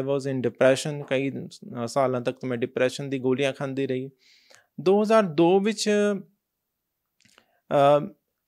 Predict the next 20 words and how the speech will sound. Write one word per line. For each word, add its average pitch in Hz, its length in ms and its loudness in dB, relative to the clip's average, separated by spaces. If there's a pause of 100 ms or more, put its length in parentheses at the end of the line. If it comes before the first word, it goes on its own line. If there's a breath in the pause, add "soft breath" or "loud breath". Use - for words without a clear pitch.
(120)
ਨਾਈਨਟੀ 196 600 2
ਏਟ 185 320 4
ਤੱਕ 208 140 2
ਆਉਂਦੇ 160 260 4
ਆਉਂਦੇ 175 180 2
ਮੈਂ 196 120 0
ਕਾਫੀ 175 420 2
ਲੋਕਾਂ 165 340 0
ਨੂੰ 175 200 -2
ਆਪਣੀ 165 340 -2
ਤਰ੍ਹਾਂ, 160 260 0
ਪਹਿਲੇ 185 260 4
ਮੈਂ 214 100 4
ਸੋਚਦੀ 185 340 2
ਸ਼ਾਇਦ 175 240 4
ਮੈਂ 190 140 2
ਦੁਨੀਆ 170 320 0
'ਚ 175 80 -4
ਇਕੱਲੀ 135 460 2
ਹਾਂ, 113 120 -8